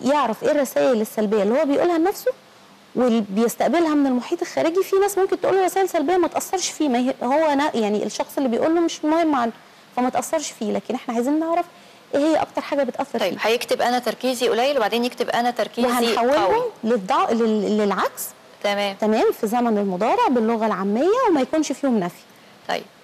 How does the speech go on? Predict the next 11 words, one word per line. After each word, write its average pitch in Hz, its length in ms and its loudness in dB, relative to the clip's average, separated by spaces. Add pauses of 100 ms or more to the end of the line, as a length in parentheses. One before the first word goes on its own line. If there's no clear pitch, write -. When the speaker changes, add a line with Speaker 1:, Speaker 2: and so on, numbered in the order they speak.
(320)
Speaker 2:
ي-، - 440 -18
ي-، 139 60 -12 (120)
بمعنى 208 340 -2
إيه؟ 175 460 -4
يعني 165 520 -4
قولي 208 220 -2
لي 220 100 -2
مثال، 180 380 -4
يكتب 185 300 -8
إيه؟ 151 140 -8 (440)
Speaker 1:
أ، 214 80 0